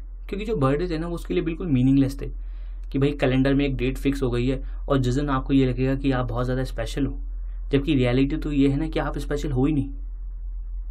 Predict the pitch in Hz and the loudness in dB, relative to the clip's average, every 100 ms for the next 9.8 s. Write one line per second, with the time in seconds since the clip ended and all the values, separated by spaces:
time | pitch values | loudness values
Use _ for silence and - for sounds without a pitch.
0 | - 196 139 151 175 196 175 180 202 202 | -4 0 2 2 2 -2 -4 -4 -4 -2
1 | 160 208 202 190 196 180 170 139 120 104 | -2 -4 -4 -6 -4 -4 -4 -4 -4 -4
2 | - - - - - - - - - - | -4 -4 -6 -6 -6 -6 -6 -4 -6 -6
3 | - - - - 160 175 202 - - - | -6 -6 -8 -6 -4 -2 -2 -4 -6 0
4 | 123 147 160 160 175 151 151 156 151 165 | 0 2 2 0 0 0 -2 -2 -4 -6
5 | 151 - - 139 147 180 - 123 143 160 | -6 -8 -2 -2 -2 -4 -2 0 2 2
6 | 160 160 165 147 147 175 165 165 165 156 | 2 0 2 0 0 -2 -2 -2 2 2
7 | 156 - 156 160 147 135 120 104 - - | 2 -2 0 0 0 -2 -2 -4 -6 -8
8 | - - - - - - - - - - | -8 -8 -8 -8 -8 -8 -10 -10 -8 -8
9 | - 190 214 185 180 - 175 180 | -2 0 2 2 0 -2 -4 -6